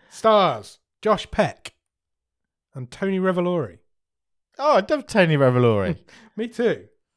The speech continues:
Speaker 1: That's an interesting one. Also, Kevin Corrigan's in it. He's been on this show a few
Speaker 2: He
Speaker 1: times
Speaker 2: has,
Speaker 1: before.
Speaker 2: yeah. Yeah.
Speaker 1: Andy Samberg's in it.
Speaker 2: Oh, really?
Speaker 1: Yeah.
Speaker 2: Oh, interesting.
Speaker 1: And Fred Armisen.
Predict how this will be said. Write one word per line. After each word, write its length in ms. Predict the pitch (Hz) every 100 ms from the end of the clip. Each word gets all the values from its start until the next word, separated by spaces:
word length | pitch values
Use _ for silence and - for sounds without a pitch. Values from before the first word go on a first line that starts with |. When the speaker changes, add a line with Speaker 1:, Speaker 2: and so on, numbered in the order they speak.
| _ _ _ _ _ _ _ _ _ _ -
Speaker 1:
That's 220 | 190 190
an 80 | 156
interesting 500 | 139 123 113 - 104
one. 220 | 98 139 -
Also, 240 | 233 240
Kevin 280 | - 226 202
Corrigan's 500 | - 202 165 98 101
in 100 | 95
it. 80 | 120
He's 120 | 170
been 140 | 139
on 100 | 104
this 100 | 101
show 140 | - 98
a 60 |
few 160 | 92 165
Speaker 2:
He 60 | 185
Speaker 1:
times 240 | 185 240
Speaker 2:
has, 100 | 123
Speaker 1:
before. 280 | 160 202 92 _ _ _
Speaker 2:
yeah. 80 | 135
Yeah. 120 | 156 98 _ _ _ _ _ _ _
Speaker 1:
Andy 160 | 156 135
Samberg's 520 | - 208 180 107 -
in 80 | 98
it. 120 | - _ _ _
Speaker 2:
Oh, 120 | 185 208
really? 440 | 180 269 165 -
Speaker 1:
Yeah. 280 | 135 165 156 - _ _
Speaker 2:
Oh, 220 | 190 233 - _ _ _ _ _
interesting. 440 | 110 _ 101 _ _ _ _ _ _ _ _ _ _
Speaker 1:
And 140 | 165 143
Fred 240 | - 170
Armisen. 460 | 170 185 131 92